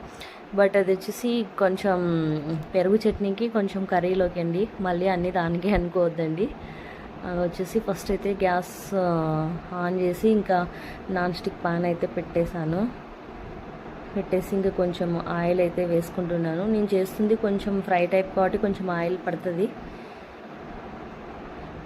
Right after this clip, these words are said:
ఓకే, ఇంకా మనకి ఇప్పుడు చూడండి, నేను ఫస్ట్ అయితే చికెన్ అంతా మ్యారినేట్ చేశాను అనమాట. మ్యారినేట్ చేసేసి అంతా ఒక హాఫ్ అన్ అవర్ అలా వదిలేసాను. దీంట్లోకి వచ్చేసి నేను పసుపు,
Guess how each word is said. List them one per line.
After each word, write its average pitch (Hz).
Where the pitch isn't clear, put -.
ఓకే, 190
ఇంకా 180
మనకి 170
ఇప్పుడు 170
చూడండి, 202
నేను 214
ఫస్ట్ 185
అయితే 208
చికెన్ 202
అంతా 190
మ్యారినేట్ 190
చేశాను 180
అనమాట. 175
మ్యారినేట్ 185
చేసేసి 185
అంతా 180
ఒక 185
హాఫ్ 175
అన్ 180
అవర్ 175
అలా 180
వదిలేసాను. 175
దీంట్లోకి 196
వచ్చేసి 196
నేను 196
పసుపు, 180